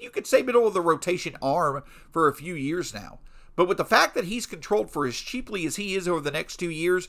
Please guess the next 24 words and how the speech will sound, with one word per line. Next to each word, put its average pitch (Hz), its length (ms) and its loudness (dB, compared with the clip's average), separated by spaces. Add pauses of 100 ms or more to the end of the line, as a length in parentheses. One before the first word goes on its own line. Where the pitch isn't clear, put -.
(260)
you 143 120 0
don't 170 360 4
feel 208 180 4
the 175 80 0
Diamondbacks 170 640 2
are 156 60 -4
really 175 180 -2
gonna 165 160 -6
be 160 140 -4
in 147 100 -10
contention 139 500 -8
over 135 160 -2
that 123 220 -2
time 120 300 -4
frame. 123 400 -6 (240)
And 165 120 -2
the 180 60 2
fact 269 320 4
that 214 80 -4
he's, 175 240 -8
you 185 220 -12
know, 165 140 -2
a 147 60 0
bit 156 220 2